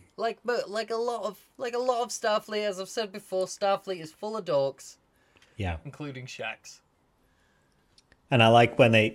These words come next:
Speaker 2: when they do storm the bridge and the Betazoids are trying to shut them down. And there's,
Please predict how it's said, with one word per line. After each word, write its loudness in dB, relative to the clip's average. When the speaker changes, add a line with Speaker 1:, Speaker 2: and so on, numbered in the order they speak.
Speaker 2:
when 8
they 6
do 4
storm 4
the 2
bridge 0
and 2
the 0
Betazoids 4
are 0
trying 2
to -2
shut 0
them 2
down. 2
And 2
there's, 2